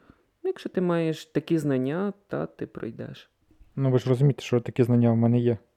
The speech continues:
Speaker 2: Тому що от з ким поведешся, від того наберешся.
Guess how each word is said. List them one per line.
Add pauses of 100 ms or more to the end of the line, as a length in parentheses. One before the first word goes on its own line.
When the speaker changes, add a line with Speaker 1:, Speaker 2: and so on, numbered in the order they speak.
(520)
Speaker 2:
Тому
що (880)
от (220)
з
ким
поведешся,
від
того
наберешся.